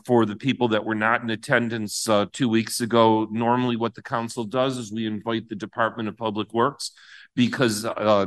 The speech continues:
they are the one who give us the, uh, snow plan. And so the invite only went out to the Department of Public Works. So, uh, Commissioner Martin and his crew were here. I know that some other questions ended up, uh, being raised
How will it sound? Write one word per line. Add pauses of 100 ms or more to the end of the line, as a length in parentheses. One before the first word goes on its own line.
they
are
the
one
who
give
us
the,
uh,
snow
plan. (340)
And
so
the
invite (100)
only
went
out
to
the
Department
of
Public
Works.
So, (100)
uh,
Commissioner
Martin (340)
and
his
crew
were
here.
I
know
that
some
other
questions
ended
up,
uh,
being
raised